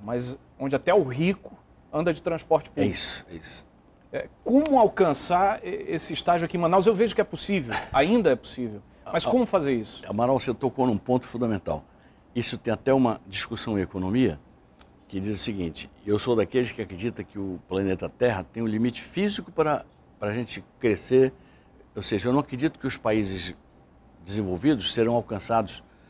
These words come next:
Speaker 2: em crescimento assim tão rapidamente pelos outros países, até pelos limites físicos que estão sendo atingidos do planeta Terra. A gente tem que olhar muito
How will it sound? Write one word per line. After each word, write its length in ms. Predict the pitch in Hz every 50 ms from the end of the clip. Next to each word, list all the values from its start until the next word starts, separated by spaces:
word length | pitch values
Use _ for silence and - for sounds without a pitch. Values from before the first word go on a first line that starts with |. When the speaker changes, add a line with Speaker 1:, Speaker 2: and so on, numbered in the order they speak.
| _ _ _ _ - _ _ -
Speaker 2:
em 120 | 95 98
crescimento 520 | - - 107 98 - - 92 101 107 95 98
assim 240 | 92 - - 110
tão 180 | 101 - 120 110
rapidamente 500 | 107 110 104 - 101 98 104 107 - -
pelos 280 | 104 101 95 90 98 78 -
outros 240 | 104 98 98 - -
países, 360 | - 101 95 110 123 120 120
até 260 | 113 - - 139 143 - _ _ -
pelos 160 | 127 127 123
limites 320 | 123 120 123 127 123 -
físicos 320 | - - 127 147 156 - -
que 80 | -
estão 140 | - 123 117
sendo 220 | - - 123 123
atingidos 520 | 117 - - 117 101 92 104 101 92 - - - - - - - - - - -
do 80 | - 107
planeta 400 | - 104 95 92 101 101 - -
Terra. 380 | - - 98 87 82 85 80 78 - _ _ _ - _ - -
A 40 | 80
gente 180 | 85 101 95 -
tem 120 | 120 117
que 80 | 110 120
olhar 220 | 110 110 117 113
muito 300 | 110 113 135 143 - -